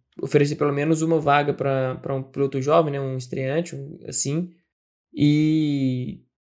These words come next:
a McLaren fez a cota dela com, com o Herta e tal, mas de qualquer forma, eu imagino que tem um, deveria ter um mínimo de interesse em cima dele, né? O que eu não consigo entender é de onde que o Helmut Marko tirou o nome dele, assim, pra, pra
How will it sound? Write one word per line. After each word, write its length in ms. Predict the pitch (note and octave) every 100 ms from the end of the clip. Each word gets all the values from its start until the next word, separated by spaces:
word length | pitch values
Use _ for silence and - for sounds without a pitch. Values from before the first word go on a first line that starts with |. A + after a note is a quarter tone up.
| _ -
a 80 | C#3
McLaren 360 | C#3+ C#3+ C#3+ C#3+
fez 200 | D3 C#3
a 100 | C3+
cota 240 | C#3+ C#3
dela 200 | C#3+ C#3
com, 580 | C3+ C#3+ C3+ B2+ B2+ - - _ - -
com 160 | D3+
o 40 | C#3
Herta 340 | D3 F#3 F3
e 40 |
tal, 220 | D3 D3+ F#3+
mas 280 | F3+ F#3
de 180 | - -
qualquer 320 | F3 F3 -
forma, 400 | A3+ D#3 F3 G#3
eu 160 | - -
imagino 340 | A3+ A#3 G#3
que 80 | -
tem 160 | - B2+
um, 320 | G#3+ F#3 - _ _
deveria 640 | C#3+ C#3 F#3 G3 F3 A3+ A3+
ter 100 | G3
um 100 | F3+
mínimo 300 | G3 G#3 F#3+
de 100 | F#3
interesse 640 | G#3 E3+ D#3 F3 - F#3 _ _ _ _ _ -
em 60 | D#3+
cima 300 | - F3 G#3
dele, 280 | F#3 E3 C#3+
né? 200 | D3 D3 - _ _ -
O 80 | E3
que 100 | -
eu 40 |
não 100 | A3
consigo 380 | A3+ B3 B3 A#3
entender 400 | A3+ - G#3+ E3+
é 260 | G#3+ G3 F#3 - -
de 160 | D#3+ G3
onde 280 | G#3+ A#3
que 140 | A3+ C4+
o 80 | G#3+
Helmut 340 | G#3+ G3+ G3
Marko 360 | D#3+ E3 E3+ -
tirou 460 | - G3 D#3+ E3
o 40 | C#3+
nome 240 | D3 C3+
dele, 240 | C3+ C3+
assim, 360 | B2+ - C#3 D#3
pra, 260 | - F3 E3+
pra 440 | - E3+ E3 D#3+